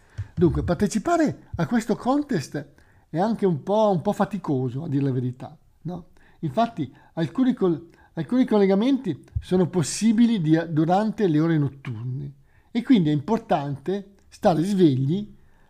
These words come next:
anche durante la notte, <laughs> magari fino alle due o alle tre del mattino. Il problema è che al mattino poi, di solito,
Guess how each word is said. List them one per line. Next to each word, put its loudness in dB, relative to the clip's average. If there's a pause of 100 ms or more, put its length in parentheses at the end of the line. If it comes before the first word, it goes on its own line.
(140)
anche 0
durante 0
la -4
notte, -2 (260)
<laughs> -10 (260)
magari 6
fino 2
alle 6
due 2 (240)
o 2
alle 4
tre 2
del 6
mattino. -4 (880)
Il -6
problema 4
è -4
che 0
al 6
mattino 6
poi, 2
di -2
solito, -6